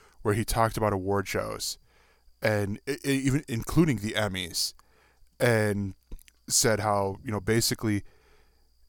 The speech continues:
it's a lot of times it's just whichever, whichever people can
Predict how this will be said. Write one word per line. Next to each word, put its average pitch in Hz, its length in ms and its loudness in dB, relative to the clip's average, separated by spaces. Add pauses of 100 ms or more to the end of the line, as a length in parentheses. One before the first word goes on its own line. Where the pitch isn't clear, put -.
(180)
it's - 320 -2
a 131 80 0
lot 113 120 6
of 131 60 2
times 113 220 2
it's 110 120 -2
just - 280 -2
whichever, 120 400 2 (480)
whichever 120 360 4
people 123 360 0
can 104 280 0